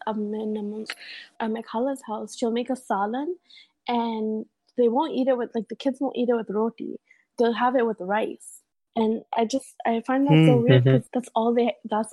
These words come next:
Speaker 1: all they're having, rice and meat.
Speaker 2: Right. And it's, it's white rice too, right? It's not even, like, I eat brown rice a lot under the assumption that it's healthier. And because it doesn't taste as good as white rice, I eat less.
Speaker 1: <laughs>
Speaker 2: So that, <laughs> that's a,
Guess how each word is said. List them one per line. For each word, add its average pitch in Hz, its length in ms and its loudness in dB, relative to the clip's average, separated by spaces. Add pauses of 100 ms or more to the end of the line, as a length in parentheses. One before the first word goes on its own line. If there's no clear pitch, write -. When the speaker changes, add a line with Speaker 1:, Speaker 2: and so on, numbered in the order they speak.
Speaker 1:
all 208 180 0
they're 214 120 -2 (180)
having, 214 340 -6
rice 220 380 -4 (140)
and 208 540 -6
meat. 214 320 -2 (460)
Speaker 2:
Right. 123 340 -6 (400)
And 175 120 0
it's, 170 140 -4
it's 170 280 -4
white 156 320 2
rice 120 220 -4
too, 151 220 -4
right? 117 200 -6
It's - 140 -10
not 131 140 -4
even, 113 260 -10
like, 101 260 -14 (380)
I 151 80 0
eat 160 280 0
brown 131 240 -2
rice 120 240 -4
a 120 60 -6
lot 117 300 -6 (200)
under 151 280 -2
the 127 180 -4
assumption 131 420 -6
that 120 120 -8
it's 120 100 -10
healthier. 123 400 -6
And 123 280 -8 (100)
because 131 420 -6
it 131 80 -6
doesn't 131 260 -6
taste 131 300 -6
as 135 100 -6
good 147 160 -2
as 139 100 -4
white 147 180 -4
rice, 165 200 0
I 131 60 -2
eat 131 240 -4
less. 123 400 -2 (160)
Speaker 1:
<laughs> 254 160 0
Speaker 2:
So 131 220 0
that, 135 200 0 (400)
<laughs> - 380 -10
that's 151 200 -4
a, 135 260 -4